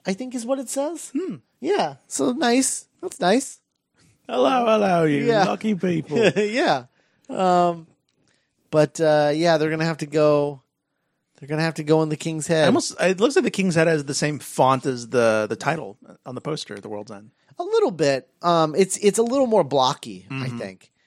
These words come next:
Speaker 1: Uh, the, the World's End one, I think, is a little
Speaker 2: More
Speaker 1: more
Speaker 2: swirly.
Speaker 1: old, world, like, Old English looking.
Speaker 2: Ye olde.
Speaker 1: Yeah, yeah, yeah. Ye olde Armageddon. <laughs> Uh,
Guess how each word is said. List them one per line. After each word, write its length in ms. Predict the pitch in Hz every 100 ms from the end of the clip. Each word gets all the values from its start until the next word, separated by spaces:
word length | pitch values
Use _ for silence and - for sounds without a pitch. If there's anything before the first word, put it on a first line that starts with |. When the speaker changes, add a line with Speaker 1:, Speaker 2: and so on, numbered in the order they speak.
| _ _ _
Speaker 1:
Uh, 480 | 147 139 131 123 113
the, 400 | 113 147 143 143 127
the 400 | 139 135 127 117 -
World's 320 | 160 190 160
End 300 | 165 151 143
one, 160 | 131 131
I 80 | 123
think, 280 | 147 127 117
is 220 | 117 113
a 40 |
little 240 | 123 127 123
Speaker 2:
More 20 | 120
Speaker 1:
more 280 | 123 127
Speaker 2:
swirly. 280 | 117 117 117 -
Speaker 1:
old, 120 | 151
world, 420 | 165 165 160 147
like, 140 | 156 147
Old 220 | 165 147
English 400 | 131 131 139 -
looking. 200 | 147 135
Speaker 2:
Ye 180 | 131 131
olde. 400 | 120 120 117 110
Speaker 1:
Yeah, 280 | 143 143 135
yeah, 300 | 123 123 110
yeah. 320 | 104 113 98 95 _ _ _ _ _ _ _ _ - -
Ye 460 | 131 139 131 143 135
olde 320 | 120 123 120
Armageddon. 560 | 113 120 113 117 117 139 _ _ _ _ _ - -
<laughs> 120 | 175 226 170 - - - - - -
Uh, 420 | 160 165 156 147